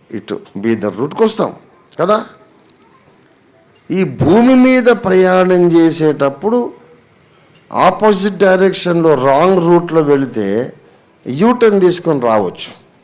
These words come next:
కానీ జీవిత ప్రయాణములో అట్లా యూటర్న్ కుదరదు. పది సంవత్సరాల కిందట నువ్వు ఒక రాంగ్ డెసిషన్ చేశావు, పదిహేను ఏళ్ల కిందట ఒక రాంగ్ డైరెక్షన్లో బయలుదేరావు.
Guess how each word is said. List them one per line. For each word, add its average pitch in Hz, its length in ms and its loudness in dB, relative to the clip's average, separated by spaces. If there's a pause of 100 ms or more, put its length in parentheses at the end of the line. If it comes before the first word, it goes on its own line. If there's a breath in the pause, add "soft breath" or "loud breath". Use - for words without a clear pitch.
(1040 loud breath)
కానీ 120 240 -4
జీవిత 165 680 0
ప్రయాణములో 113 1080 0
అట్లా 110 360 -6
యూటర్న్ 95 560 -6
కుదరదు. 98 520 -8 (1500 soft breath)
పది 151 280 2
సంవత్సరాల 139 800 -2
కిందట 117 480 -4
నువ్వు 110 220 -2
ఒక 101 160 -8
రాంగ్ 101 500 -4
డెసిషన్ 95 580 -8
చేశావు, - 380 -12 (1080 soft breath)
పదిహేను 160 500 2
ఏళ్ల 143 220 0
కిందట 131 460 -4
ఒక 117 280 -2
రాంగ్ 107 540 -4
డైరెక్షన్లో 104 720 -2
బయలుదేరావు. 90 760 -8